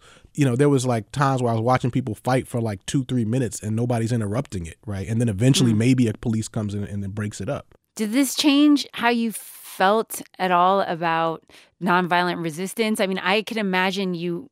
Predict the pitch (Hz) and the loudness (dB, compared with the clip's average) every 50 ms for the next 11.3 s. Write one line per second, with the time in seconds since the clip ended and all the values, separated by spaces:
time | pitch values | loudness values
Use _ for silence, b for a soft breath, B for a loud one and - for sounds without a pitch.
0 | _ - - - 202 196 190 185 180 170 170 170 - - 180 175 - - - - | _ -20 -10 -4 -4 -2 -2 -2 -2 -4 -6 -8 -8 -6 -6 -6 -6 -6 -2 -2
1 | 190 185 190 180 160 175 180 170 170 165 190 180 b b b b b b b - | 0 0 0 -2 -4 -4 -4 -2 -2 -2 -4 -4 b b b b b b b -12
2 | 175 143 180 202 226 233 220 180 139 160 156 147 147 147 170 - b b b b | -2 0 2 4 4 4 4 4 2 0 0 0 0 -2 -4 -6 b b b b
3 | b b _ - 175 170 165 160 160 156 - - - _ _ _ _ _ _ _ | b b _ -2 -2 0 0 0 -2 -2 -4 -8 -10 _ _ _ _ _ _ _
4 | _ - - 190 190 196 - - 214 208 226 233 214 - 220 202 185 180 165 156 | _ -8 -2 -2 -2 -2 -2 -2 0 2 4 4 4 2 0 0 0 0 2 2
5 | 165 165 196 240 208 151 139 - - - - - _ _ - 190 180 180 170 170 | 2 4 4 4 4 2 0 -4 -10 -12 -14 -18 _ _ -2 0 2 2 2 2
6 | 170 165 165 165 151 160 156 151 - - 156 151 151 - - 160 156 175 170 165 | 2 2 2 0 -2 -2 -2 -4 -4 -4 -4 -4 -4 -6 -8 -4 -2 -2 0 0
7 | 170 165 165 - - 170 165 151 - - _ _ _ - - 185 185 175 - 208 | 0 -2 -4 -2 -2 -2 -2 -2 -6 -10 _ _ _ -2 0 0 0 2 0 -2
8 | 190 180 180 175 170 165 165 170 - - 165 143 185 180 202 - - 135 - - | -2 0 0 2 2 2 2 0 -2 -4 -6 -4 -4 -4 -4 -4 -8 -10 -10 -10
9 | 135 143 B B B B B - 139 185 214 156 139 165 208 220 170 - - 143 | -12 -12 B B B B B 4 6 6 6 6 6 4 4 4 2 2 2 2
10 | 123 113 104 98 131 127 113 107 104 - - 120 110 101 90 - _ - 113 104 | 2 2 0 0 0 0 0 0 -2 -2 -2 -2 -2 -2 -2 -6 _ -8 -6 -4
11 | 104 104 101 95 95 85 | -4 -2 -2 -4 -6 -8